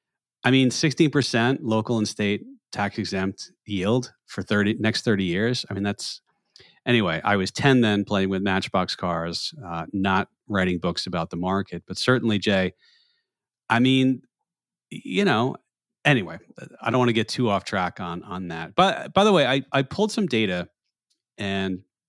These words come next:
let me know if you're surprised about this or not. I said, you know, a lot of people are talking about housing, and you and I are not, uh, we don't, I, I was gonna say trade housing. We don't certainly, uh, it, it's not a market that we are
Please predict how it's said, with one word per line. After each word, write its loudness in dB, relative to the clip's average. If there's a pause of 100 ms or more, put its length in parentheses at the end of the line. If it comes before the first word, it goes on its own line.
(640)
let 6
me 8
know 6
if 0
you're 4
surprised 2
about -2
this -6
or -8
not. -10 (1000)
I 2
said, 2
you -2
know, 4
a 4
lot 6
of 0
people 2
are 2
talking 0
about 0
housing, -2
and -6
you 6
and 6
I 2
are 2
not, 2 (340)
uh, -14 (100)
we -2
don't, -8 (500)
I, -12
I -8
was -8
gonna -4
say -8
trade 0
housing. -4
We 0
don't -2
certainly, -2 (720)
uh, -12 (160)
it, -10 (840)
it's -4
not 8
a 6
market 2
that -2
we -4
are -4